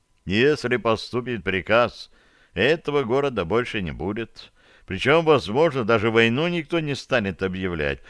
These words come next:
а просто скажут, что случайно оторвалась бомба. Искренне сожалеем,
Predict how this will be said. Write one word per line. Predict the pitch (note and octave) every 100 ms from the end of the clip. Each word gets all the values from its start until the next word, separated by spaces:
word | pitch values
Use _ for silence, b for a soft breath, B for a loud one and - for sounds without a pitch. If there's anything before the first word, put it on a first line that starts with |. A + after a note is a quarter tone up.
| B -
а | E3
просто | E3 F#3+ D#3+ A2
скажут, | G2+ - C#3 C#3 A#2 A2
что | - F#2+
случайно | - E3+ - E3+ C3+ F2+ F#2+
оторвалась | - B2+ D3 D3+ F#2 D2
бомба. | B2+ B2+ D2+ A#1+ - _ _ _ _ _ _ D2
Искренне | G2+ A2 G2+ - G2+ G#2 G#2
сожалеем, | - F#2+ G#2+ G#2 A#2 B2 A#2